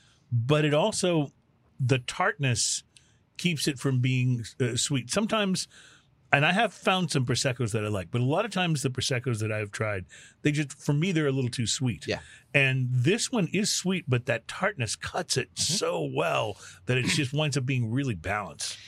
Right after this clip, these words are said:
Speaker 2: And I
Speaker 1: I,
Speaker 2: should,
Speaker 1: I love it.
Speaker 2: I should have, um, uh, looked this up ahead of time, um, but the, the dosage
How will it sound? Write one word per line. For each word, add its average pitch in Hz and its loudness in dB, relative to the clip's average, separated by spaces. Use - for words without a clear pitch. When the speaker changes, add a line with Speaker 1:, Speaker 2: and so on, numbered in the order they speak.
Speaker 2:
And 240 4
I 262 8
Speaker 1:
I, - 8
Speaker 2:
should, 214 6
Speaker 1:
I 170 6
love 120 2
it. - 2
Speaker 2:
I 170 4
should 208 4
have, 143 0
um, 127 2
uh, 110 -2
looked 151 -2
this 135 0
up 113 0
ahead 107 4
of 117 0
time, 90 -2
um, 95 -2
but 123 2
the, 117 0
the 120 -4
dosage 165 4